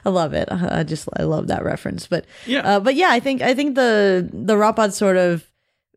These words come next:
Speaker 1: mirror our takeaways from this game, which is just that, like, here we go again.
Speaker 2: Yeah, uh, the good thing about,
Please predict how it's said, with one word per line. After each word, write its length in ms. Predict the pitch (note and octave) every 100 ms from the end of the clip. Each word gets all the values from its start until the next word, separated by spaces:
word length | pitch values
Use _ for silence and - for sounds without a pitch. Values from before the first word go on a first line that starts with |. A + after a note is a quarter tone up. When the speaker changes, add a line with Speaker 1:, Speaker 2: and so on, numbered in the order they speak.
| _ -
Speaker 1:
mirror 680 | G3+ G3+ G3+ G3+ G3+ G#3+ B3 - -
our 600 | - F3+ F#3 F#3+ F#3 F#3 -
takeaways 560 | - F#3+ F#3 F#3 F#3+ G3+
from 180 | - F#3+
this 140 | F3+
game, 340 | - E3+ G3 A#3+ _ -
which 380 | F3 E3+ -
is 240 | E3+ F3+ E3+
just 260 | F#3 F3+ -
that, 140 | -
like, 520 | F3+ F3+ E3+ - - _ _
here 720 | _ _ - F3+ E3 F#3 G3
we 280 | A3+ A#3+ C#4
go 240 | C#4+ D#4 F4
again. 640 | F4+ A4 G#4 D#4 E4 C#4+ - _ _ _ -
Speaker 2:
Yeah, 320 | G4 A4+ G#3
uh, 380 | G3 G#3+ A3 A3 G#3+ -
the 160 | A#3+ C#4
good 240 | A#4+ A4+
thing 200 | B4+ G4+
about, 420 | C4+ G#3+ F#3 F3+